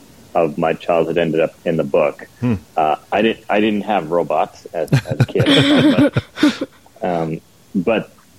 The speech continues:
Speaker 1: Roman's shed that he works in, where he's working on the robots,
Speaker 2: Yeah.
Speaker 1: that's totally my, that was my dad's shed.
Speaker 2: Oh, wow.
Speaker 1: And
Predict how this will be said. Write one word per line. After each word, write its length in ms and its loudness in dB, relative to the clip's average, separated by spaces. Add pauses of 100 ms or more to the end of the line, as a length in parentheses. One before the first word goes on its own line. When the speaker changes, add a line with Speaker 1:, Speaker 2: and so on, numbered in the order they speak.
Speaker 1:
Roman's 680 2
shed 580 -2 (220)
that 200 0 (180)
he 140 0
works 380 0
in, 160 0
where 140 0
he's 180 -2
working 260 -2
on 60 -2
the 80 0
robots, 340 0
Speaker 2:
Yeah. 180 4
Speaker 1:
that's 260 -8
totally 340 -2
my, 160 -2 (100)
that 120 -2
was 120 0
my 120 -2
dad's 280 -2
shed. 380 -2
Speaker 2:
Oh, 120 4
wow. 240 4 (240)
Speaker 1:
And 280 -4